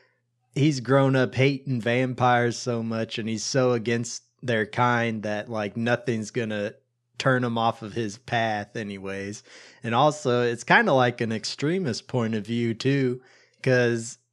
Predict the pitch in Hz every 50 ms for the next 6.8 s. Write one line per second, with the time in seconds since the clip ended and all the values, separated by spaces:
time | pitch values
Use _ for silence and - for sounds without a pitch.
0 | _ - 120 117 110 107 107 107 107 110 110 127 120 117 - 120 113 110 107 104
1 | 104 - - - - - 120 120 117 113 135 127 117 110 107 107 - - 139 143
2 | 139 131 127 120 107 135 127 127 123 117 113 - 143 135 123 127 120 117 113 107
3 | - - 151 139 139 135 123 - - - 123 113 113 110 110 104 113 113 110 107
4 | 104 110 107 104 113 123 113 120 113 113 117 117 117 117 113 - - 131 123 120
5 | 120 113 110 110 110 107 - - - - - - _ _ - 135 135 127 127 120
6 | 113 113 110 107 - - - 120 127 120 113 104 104 113 -